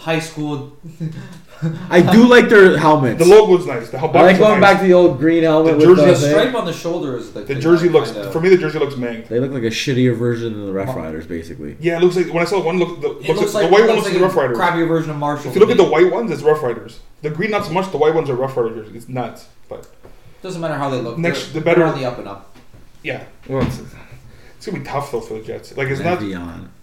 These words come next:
Speaker 3: Le'Veon, no, but Le'Veon's bomb. But that, but think about, like, who, what are the, who are the receivers right now?
Speaker 1: Robbie Anderson, Jamison Crowder, and Quincy.
Speaker 3: And Quincy. So it's not, like, not bad.
Speaker 2: Quincy.
Speaker 1: Quincy.
Speaker 3: But, like, and this is,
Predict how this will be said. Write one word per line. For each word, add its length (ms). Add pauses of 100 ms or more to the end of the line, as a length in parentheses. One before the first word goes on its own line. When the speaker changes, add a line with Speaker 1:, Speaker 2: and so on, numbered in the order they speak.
(220)
Speaker 3:
Le'Veon, 320
no, 80
but 120
Le'Veon's 320
bomb. 240
But 160
that, 240
but 240
think 140
about, 340
like, 100 (160)
who, 100
what 240
are 40
the, 60
who 120
are 40
the 60
receivers 440
right 120
now? 260 (640)
Speaker 1:
Robbie 360
Anderson, 520
Jamison 400
Crowder, 540 (260)
and 160
Quincy. 440
Speaker 3:
And 120
Quincy. 440
So 120
it's 120
not, 120
like, 200
not 160
bad. 200
Speaker 2:
Quincy. 540 (260)
Speaker 1:
Quincy. 460
Speaker 3:
But, 140
like, 320 (520)
and 220
this 140
is, 100